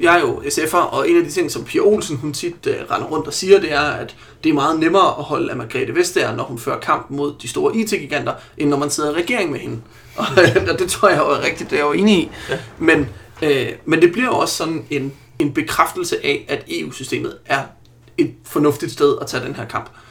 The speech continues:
Speaker 1: Og der, det er jeg jo delvist enig i. Eller sådan, jeg har jo sådan en,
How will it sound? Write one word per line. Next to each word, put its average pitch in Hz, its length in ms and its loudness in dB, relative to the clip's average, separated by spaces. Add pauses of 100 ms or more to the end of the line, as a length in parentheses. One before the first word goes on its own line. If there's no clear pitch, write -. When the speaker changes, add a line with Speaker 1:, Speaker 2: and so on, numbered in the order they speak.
(240)
Speaker 1:
Og - 100 0
der, 175 60 4 (580)
det 208 60 2
er 214 40 6
jeg 226 80 4
jo 202 180 0
delvist 220 460 -2
enig 247 240 -2
i. - 240 -14 (120)
Eller 143 140 -8
sådan, - 140 -6
jeg 175 100 4
har 202 180 4
jo 147 60 -4
sådan 143 300 -6
en, - 200 -8